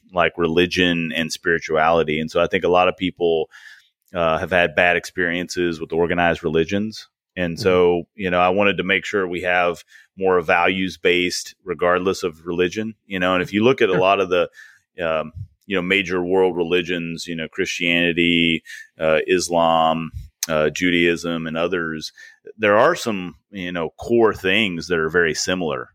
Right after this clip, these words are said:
Speaker 1: you know,
Speaker 2: Yes.
Speaker 1: even though people inside of that religion may not wanna recognize that, right? 'Cause everybody wants to think their religion is the, the one true way. But I think,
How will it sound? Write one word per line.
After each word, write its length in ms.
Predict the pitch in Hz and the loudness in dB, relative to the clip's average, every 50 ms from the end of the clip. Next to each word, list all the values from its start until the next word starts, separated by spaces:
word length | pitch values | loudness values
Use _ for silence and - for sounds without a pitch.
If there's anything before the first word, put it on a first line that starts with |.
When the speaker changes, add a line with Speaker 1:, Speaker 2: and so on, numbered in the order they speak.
| _ _ _ | _ _ _
Speaker 1:
you 100 | 87 85 | -6 -2
know, 140 | 82 82 78 | -2 0 2
Speaker 2:
Yes. 200 | 85 - - 98 | 2 2 2 2
Speaker 1:
even 100 | 95 92 | 0 2
though 160 | 92 92 87 | 2 2 2
people 380 | - 101 101 92 - 95 92 | 2 0 0 0 0 0 0
inside 320 | 92 90 87 - 98 92 87 | 0 -2 -2 0 2 2 4
of 60 | 85 | 4
that 160 | 87 87 73 | 2 2 2
religion 640 | 78 85 82 87 92 95 82 95 90 87 85 82 - - - - _ - | 0 0 2 2 2 2 0 -2 -2 -2 -4 -8 -12 -16 -20 -20 _ -8
may 480 | 90 92 92 87 87 87 87 85 80 - _ | -2 0 2 2 4 2 2 0 -2 -6 _
not 300 | - 98 92 90 90 82 | -6 -2 0 0 0 0
wanna 180 | 92 92 87 80 | 0 0 0 2
recognize 640 | 76 80 101 123 - 226 196 - 76 71 71 71 - | 2 2 2 2 0 -2 -4 -2 -2 -4 -4 -6 -4
that, 260 | - 73 73 80 80 - | -4 -2 -2 -2 -2 -2
right? 200 | 87 85 85 82 | 0 0 0 0
'Cause 140 | - 78 76 | -2 -2 0
everybody 400 | 85 87 87 82 87 92 87 85 | 0 0 2 2 2 2 2 2
wants 240 | 82 87 85 82 - | 2 2 0 -2 -4
to 80 | 85 78 | -8 -10
think 340 | - - - 92 87 78 - | -10 -6 -2 -2 -2 0 2
their 160 | - 85 82 | 2 2 2
religion 480 | 82 82 85 87 80 - 87 82 82 | 2 2 2 0 0 0 -2 -2 0
is 140 | 82 82 - | -2 -4 -4
the, 140 | 80 78 76 - | -6 -10 -8 -6
the 100 | 87 85 | -6 -2
one 220 | 82 87 85 82 80 | -2 0 -2 -2 -4
true 220 | - - 85 80 | -4 -4 -4 -2
way. 320 | 80 85 92 92 90 85 | 2 2 4 4 4 4
But 140 | 80 78 82 | 2 2 0
I 60 | 82 80 | 0 0
think, 320 | - 110 107 104 92 - | 0 0 0 0 -2 -6